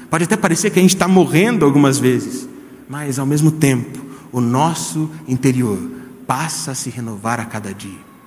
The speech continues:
E ser renovado por Deus, meus irmãos, é bom demais. É por isso que nós devemos fixar o olhar nas coisas que não se podem ver, para desfrutarmos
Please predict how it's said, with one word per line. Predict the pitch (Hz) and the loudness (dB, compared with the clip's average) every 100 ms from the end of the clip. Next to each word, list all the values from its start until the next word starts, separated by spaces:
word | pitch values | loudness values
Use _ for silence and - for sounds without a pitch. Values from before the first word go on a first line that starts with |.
| - - _ - | -20 -20 _ -10
E | |
ser | - 165 | -2 0
renovado | 156 151 143 143 | 2 2 0 -2
por | - 120 | -6 -2
Deus, | 127 117 | 0 0
meus | 117 113 | -4 -8
irmãos, | 110 104 98 - - - - | -8 -10 -12 -18 -20 -14 -8
é | |
bom | 117 123 | -2 0
demais. | 120 110 101 - - - - - - - - - | 2 0 -2 -8 -16 -18 -20 -20 -20 -20 -20 -8
É | 131 | 0
por | 151 | 6
isso | 156 165 - - - - - - | 6 6 4 -2 -6 -12 -14 -12
que | 123 | -4
nós | 151 | 0
devemos | 143 135 156 147 123 - - - - | 2 2 2 2 0 -2 -8 -12 -20
fixar | - - 180 - 165 175 | -4 -2 0 0 0 0
o | 143 | 0
olhar | 120 123 143 104 - - - - | 0 0 0 -2 -8 -18 -20 -10
nas | 117 - | -4 -2
coisas | - 151 143 135 - - - | 2 2 2 -2 -4 -8 -2
que | |
não | 127 139 180 | 2 4 2
se | - 127 | 0 0
podem | 127 123 117 | 0 0 0
ver, | 113 101 82 - - - - - | -2 -4 -6 -14 -20 -20 -20 -6
para | 131 | -4
desfrutarmos | 127 139 - 160 123 120 101 - | -4 -4 -6 -4 -4 -4 -6 -12